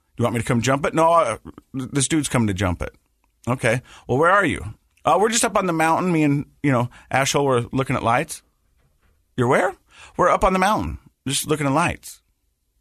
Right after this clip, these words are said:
I said, "Presley, this is the third time you've told me that you're up on the mountain looking at lights. I think you've seen the lights." You know, and kind of having this conversation of like, "I don't think you're just gonna, I don't think you're going up there to look at lights," <laughs> you know?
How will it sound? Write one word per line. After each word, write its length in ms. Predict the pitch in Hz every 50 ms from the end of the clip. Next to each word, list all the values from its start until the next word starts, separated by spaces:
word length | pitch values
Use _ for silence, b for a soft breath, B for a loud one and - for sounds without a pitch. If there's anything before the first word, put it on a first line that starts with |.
| _ _ _ B B B B B B B
I 60 | 131
said, 140 | 127 127 -
"Presley, 300 | - 165 180 175 - 123
this 200 | 117 127 - -
is 80 | 120 104
the 180 | 104 98 90 - _ _ _ _ _ -
third 180 | 139 139 120
time 220 | - 135 131 120 113
you've 140 | 107 98 -
told 180 | 127 135 131
me 80 | 113 104
that 200 | 82 90 87 -
you're 80 | 110 107
up 100 | 95 101
on 80 | 95
the 80 | 90 90
mountain 300 | 98 113 113 73 - 92
looking 200 | 101 - - 82
at 80 | - -
lights. 560 | 101 107 95 71 - - - - - _ - - _ _ -
I 80 | 117
think 160 | 101 123 120 101
you've 100 | 85 -
seen 220 | - 117 117 101
the 80 | 87 80
lights." 560 | 92 104 95 76 55 - - - - - - _ _ _ - _ _ _ _ _ _ _ _ _ _ _ - -
You 100 | 113 117
know, 240 | 104 87 85 101 101 - - -
and 120 | 120 110
kind 200 | - 143 131 123
of 60 | 107
having 200 | 113 135 127 120
this 140 | 113 110 -
conversation 640 | - 143 135 120 113 - - 143 139 143 - - 110
of 80 | 110 107
like, 220 | 107 101 104 - B B B B B B
"I 100 | - -
don't 100 | 214 -
think 140 | - 175 151
you're 80 | 151 147
just 140 | 147 -
gonna, 200 | - 160 160 151 B B B B
I 80 | -
don't 120 | 233 220 160
think 140 | 202 185
you're 100 | 170 156
going 100 | 170 170 165
up 80 | 143
there 120 | 131 165 143
to 60 | 147
look 180 | 147 156 - 143
at 60 | 123
lights," 440 | 143 165 147 104 87 - - - - - 131 131 147
<laughs> 120 | 196 226
you 80 | 214 - 220 220
know? 420 | 202 - 190 233 220 247 233